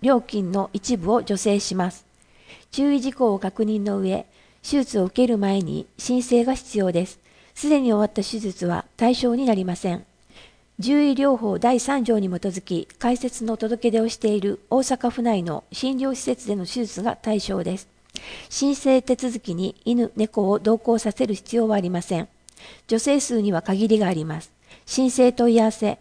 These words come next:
七月一日火曜以降の手術前に、所定の申請書に必要事項を記入し、直接健康推進課へ。令和七年六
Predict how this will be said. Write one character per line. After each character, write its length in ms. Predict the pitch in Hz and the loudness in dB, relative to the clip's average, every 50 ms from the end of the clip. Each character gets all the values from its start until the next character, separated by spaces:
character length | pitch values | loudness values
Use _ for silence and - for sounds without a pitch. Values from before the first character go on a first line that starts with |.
| _ - | _ -18
七 200 | - - - 254 | -10 -4 0 2
月 340 | 277 285 277 - - 247 233 | 2 2 2 0 -4 -4 -2
一 100 | 214 - | 0 0
日 220 | 226 - - - | -2 -2 -2 -4
火 140 | - 202 220 | 0 4 4
曜 200 | 240 240 240 240 | 6 6 6 4
以 60 | 233 | 2
降 240 | - - 190 165 156 | 0 -2 -2 -2 -2
の 200 | 156 156 - - - | -4 -6 -6 -8 -10
手 180 | - - 220 220 | -10 -6 -2 -2
術 240 | 240 226 - 240 | -2 -2 -2 -2
前 200 | 233 240 233 202 | 0 2 2 2
に、 200 | 185 160 151 - - - - - - - | 2 0 -4 -6 -10 -14 -20 -20 -20 -14
所 160 | - - 226 226 | -8 -4 -2 2
定 180 | - 254 254 | 4 4 4
の 140 | 240 254 247 | 4 0 0
申 220 | - 262 254 247 | 0 0 0 0
請 180 | 240 269 262 247 | 4 4 4 4
書 160 | - - 226 | 4 2 -2
に 200 | 202 170 - - _ - - - - | -2 -2 -4 -8 _ -18 -20 -20 -18
必 280 | - - - - 269 | -18 -14 -6 0 2
要 120 | 269 262 254 | 2 2 2
事 140 | 247 254 | 0 -2
項 160 | - - 220 202 | 0 2 2 2
を 60 | 180 | 0
記 160 | - - 190 | -2 -2 -2
入 180 | 190 202 202 190 | 0 0 -2 -2
し、 260 | - - 190 - - _ _ - - | -4 -6 -8 -8 -8 _ _ -8 -8
直 120 | 220 - - | -8 -6 -2
接 380 | - 262 240 - - 233 - - | -2 -2 -2 0 -2 -6 -4 0
健 160 | - 254 277 | 2 0 0
康 160 | 262 - 277 | 0 0 2
推 280 | 262 254 254 - 240 226 | 2 2 2 0 -2 -2
進 240 | - - 220 214 214 | 0 -2 -4 -4 -2
課 180 | - 196 185 | -2 -2 -2
へ。 160 | 180 - - _ - - - _ _ _ _ _ _ _ _ _ _ _ _ _ _ _ - - - - - _ - - _ _ _ _ _ - - - - - | -2 -4 -6 _ -16 -20 -20 _ _ _ _ _ _ _ _ _ _ _ _ _ _ _ -20 -20 -20 -20 -20 _ -20 -20 _ _ _ _ _ -20 -20 -20 -10 -4
令 160 | 269 302 320 302 | 0 2 4 4
和 120 | 262 226 | 4 2
七 260 | 208 202 196 214 208 | 2 2 0 0 0
年 220 | 208 190 175 175 - | 0 0 -2 -2 -2
六 100 | 196 196 | -4 -4